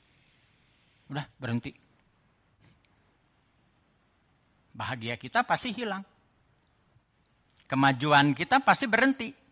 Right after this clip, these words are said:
Dan itu mulai kita akan jatuh. Kalau nggak mau begitu, kita harus tekun melakukan apa yang benar. Terus, terus saja lakukan. Dia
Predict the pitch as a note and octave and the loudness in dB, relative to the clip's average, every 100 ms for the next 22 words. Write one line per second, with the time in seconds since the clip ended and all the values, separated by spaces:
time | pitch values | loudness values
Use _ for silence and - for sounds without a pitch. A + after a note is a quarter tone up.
0 | _ _ _ _ _ C3+ C#3 C3+ C3+ C#3 | _ _ _ _ _ 0 0 -2 -8 -10
1 | - A3+ - D3+ C#3+ C#3 C3+ D#3+ G3+ B2+ | -6 -8 -4 -2 0 0 -4 -8 -10 -8
2 | - G#3+ - _ _ E3 G#3 - G3 _ | -10 -12 -14 _ _ -12 -12 -12 -20 _
3 | _ _ _ _ _ _ _ _ _ _ | _ _ _ _ _ _ _ _ _ _
4 | _ _ _ _ _ _ _ _ _ _ | _ _ _ _ _ _ _ _ _ _
5 | _ _ - B3 C#4+ C4 B3 D#4 F#4+ F#4 | _ _ 4 10 12 12 12 12 12 12
6 | G3 C#4 - C4 - _ _ _ _ _ | 8 4 0 -6 -8 _ _ _ _ _
7 | _ _ G#3 - A3 A3 A3+ - - - | _ _ -6 -2 -2 -2 -8 -14 -20 -6
8 | G#3+ G#3+ G3+ - _ _ _ - D3 D3 | -4 -2 -6 -14 _ _ _ -6 -2 -2
9 | - D#3 - D3+ - B2+ C3 C3 A2 G#2 | -4 -8 -4 -6 -6 -8 -6 -6 -6 -10
10 | G2 D#2+ - _ _ _ _ _ _ _ | -12 -12 -18 _ _ _ _ _ _ _
11 | _ _ _ _ _ _ - C#4+ A3+ - | _ _ _ _ _ _ -4 -2 -2 -4
12 | - - _ - C4+ C4+ D#4 B3+ G3+ D3+ | -14 -20 _ 0 2 2 2 2 2 2
13 | E3+ - D3+ - - - D#3+ G#3 B3 | 0 -6 -6 -8 -20 -12 -4 0 2